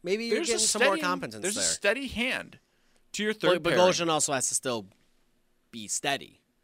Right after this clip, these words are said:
Speaker 2: Yes.
Speaker 1: That's,
Speaker 2: I think
Speaker 1: that's
Speaker 2: he,
Speaker 1: another thing.
Speaker 2: I think
Speaker 1: I
Speaker 2: he
Speaker 1: think,
Speaker 2: will be.
Speaker 1: I
Speaker 2: It's
Speaker 1: think
Speaker 2: not
Speaker 1: it's,
Speaker 2: talent
Speaker 1: I don't
Speaker 2: that's
Speaker 1: think
Speaker 2: ever
Speaker 1: it's
Speaker 2: the
Speaker 1: a
Speaker 2: issue.
Speaker 1: matter of when does Bogosian come back. It's he's back. Now it's when does he play?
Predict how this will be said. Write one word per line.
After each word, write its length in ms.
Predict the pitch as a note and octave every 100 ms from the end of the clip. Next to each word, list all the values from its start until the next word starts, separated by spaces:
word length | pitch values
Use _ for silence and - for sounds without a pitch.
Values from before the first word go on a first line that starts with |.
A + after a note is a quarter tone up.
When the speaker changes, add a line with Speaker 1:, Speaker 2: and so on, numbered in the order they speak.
| _ _ _
Speaker 2:
Yes. 320 | B2 - -
Speaker 1:
That's, 120 | - -
Speaker 2:
I 40 |
think 120 | -
Speaker 1:
that's 200 | - -
Speaker 2:
he, 80 | -
Speaker 1:
another 220 | B2 A#2+
thing. 160 | A2 F#2 - -
Speaker 2:
I 120 | D#3+
think 180 | E3+ D#3+
Speaker 1:
I 80 | D#3
Speaker 2:
he 20 |
Speaker 1:
think, 280 | A#2 F#3 F#3+
Speaker 2:
will 40 | -
be. 100 | - _ _ -
Speaker 1:
I 120 | - D3+
Speaker 2:
It's 80 |
Speaker 1:
think 100 | F#3+
Speaker 2:
not 100 | F#3+ A#3
Speaker 1:
it's, 140 | -
Speaker 2:
talent 260 | D4 B3 C#3+
Speaker 1:
I 60 |
don't 100 | E3+
Speaker 2:
that's 80 | G#3
Speaker 1:
think 80 | A3
Speaker 2:
ever 80 | G#3+
Speaker 1:
it's 80 | G3+
Speaker 2:
the 60 |
Speaker 1:
a 20 | E3+
Speaker 2:
issue. 20 |
Speaker 1:
matter 300 | E3 E3 D#3
of 140 | B2+
when 180 | B2 C3
does 160 | C3 A2+
Bogosian 440 | A#2+ A2 A#2 A#2+ -
come 180 | G#2+
back. 380 | F#2+ G2 C2 _ _ _ _ -
It's 160 | B2 -
he's 260 | D#3+ C#3+
back. 580 | - C3+ - - - _ _ _ _ A#2+
Now 200 | C#3+ C3+
it's 120 | A2+
when 160 | A#2 A2
does 140 | G2+
he 80 | -
play? 300 | - B2+